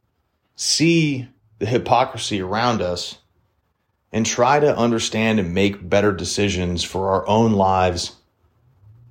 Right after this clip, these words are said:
and the people that we care about. Right?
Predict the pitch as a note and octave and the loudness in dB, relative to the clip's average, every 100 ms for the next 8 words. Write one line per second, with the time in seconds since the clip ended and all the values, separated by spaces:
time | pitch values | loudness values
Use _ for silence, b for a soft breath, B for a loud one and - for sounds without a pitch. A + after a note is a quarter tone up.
0 | - - _ _ - G2+ F#2+ - G#2 F#2 | -20 -20 _ _ -4 0 0 0 0 2
1 | F2 E2+ F2 - F2 E2 D#2 C2+ - - | 0 0 -2 -2 0 0 -2 -10 -14 -20
2 | - _ _ _ _ _ _ _ _ _ | -20 _ _ _ _ _ _ _ _ _
3 | _ _ _ _ _ _ _ _ _ _ | _ _ _ _ _ _ _ _ _ _
4 | _ _ _ _ _ - _ _ _ _ | _ _ _ _ _ -20 _ _ _ _
5 | _ _ _ - _ _ _ _ _ _ | _ _ _ -20 _ _ _ _ _ _
6 | _ - F2 G2 | _ -4 0 0